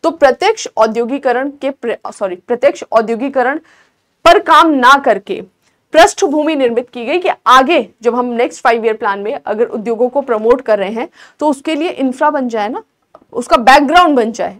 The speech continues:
ठीक है, रोड या अन्य सुविधाएं उसको मिलनी चाहिए। आधारभूत संरचना, किस, कृषि सिंचाई के विकास पर जोर दिया। आधारभूत संरचना देखो क्या होता है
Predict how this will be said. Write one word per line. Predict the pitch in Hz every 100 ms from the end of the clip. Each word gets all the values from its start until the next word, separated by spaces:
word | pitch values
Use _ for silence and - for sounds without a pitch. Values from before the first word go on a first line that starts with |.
| _
ठीक | 262
है, | 339 - _ _
रोड | 220 226 226 233
या | 226
अन्य | - 285 302
सुविधाएं | 294 240 233 220 -
उसको | 240 277
मिलनी | 226 220 240
चाहिए। | 240 190 214 359 _ _ -
आधारभूत | 226 233 247 262 311 320
संरचना, | 262 226 220 - 240 269
किस, | 269 -
कृषि | _ 269 269 294
सिंचाई | 254 233 202
के | 269
विकास | 226 202 190 -
पर | 392
जोर | 370 226 214
दिया। | 196 175
आधारभूत | 220 208 254 262
संरचना | 226 226 240
देखो | 240 233 269 - - _ _
क्या | 302
होता | 220 190 180
है | 175